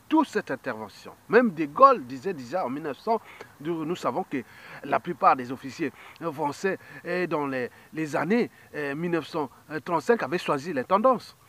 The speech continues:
au lieu de, de, de tout ce qu'il y a. Mais regardez comment les autres, des, des, ont été des révolutionnaires. Cette armée est toujours, démontre sa force qu'au moment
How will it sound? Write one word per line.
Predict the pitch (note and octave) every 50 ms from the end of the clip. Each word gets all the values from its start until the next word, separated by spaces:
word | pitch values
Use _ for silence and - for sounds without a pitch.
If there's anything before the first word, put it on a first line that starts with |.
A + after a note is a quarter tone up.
| - - - - _ _
au | E3+ D#3+
lieu | D#3+ E3+ G3+ A3+
de, | F3 E3 D3+ C#3 C3
de, | A#2+ C3 C3 B2+ B2
de | A#2+ A#2 E3+
tout | E3+ - A3+
ce | - A#3
qu'il | G3 - C#4
y | C#4+
a. | C4+ A3 - - - -
Mais | - E3+ D#3 B2+ A#2+ - -
regardez | - - E3+ E3 F3 F3
comment | F#3 - E3 E3
les | D#3 C#3+ C#3+ D#3+
autres, | F#3 - -
des, | C#3 C3 E3+
des, | D#3 C#3+ E3+
ont | D#3 D3+
été | - F3
des | D3+ D3+
révolutionnaires. | C#3+ D#3+ E3 D#3+ E3 D#3+ D#3 - G3 G3+ B3 A3+ - - - - - - F3+
Cette | - - C4+ B3 - G3+
armée | E3 D#3 E3+ G3+ A#3+ -
est | - A3+ B3 - -
toujours, | - G#3 D#3+ - A3 A#3+ F#3 D3
démontre | C3 F#3+ G3 G#3+ C4+ C4 -
sa | - -
force | - - A3 B3+ B3+ - - - - - - - - _ _ _
qu'au | - G#3+ F#3
moment | F3 F3+ F3+ G#3 B3